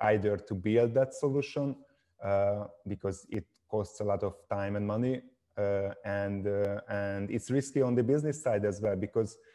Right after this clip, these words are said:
because, uh, m-, breaking down an already built up, uh, massive, uh, really complex, uh, concept to its core is sometimes more, more difficult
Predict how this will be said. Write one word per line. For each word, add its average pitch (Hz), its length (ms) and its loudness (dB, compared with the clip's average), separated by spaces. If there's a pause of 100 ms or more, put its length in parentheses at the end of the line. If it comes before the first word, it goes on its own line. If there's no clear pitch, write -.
(200)
because, 101 480 -4 (100)
uh, 101 240 0 (180)
m-, 104 640 -8 (180)
breaking 117 720 2
down 117 520 2 (460)
an 101 480 0
already 113 400 6
built 110 380 2
up, 101 420 0
uh, 95 300 4
massive, 107 600 -2 (320)
uh, 98 440 0 (120)
really 104 280 0
complex, 107 680 0 (440)
uh, 98 400 2 (380)
concept 110 480 0 (480)
to 107 140 0
its 107 200 -4
core 123 460 4 (360)
is 107 340 -2
sometimes 113 720 0
more, 113 420 4 (200)
more 113 200 6
difficult 113 640 0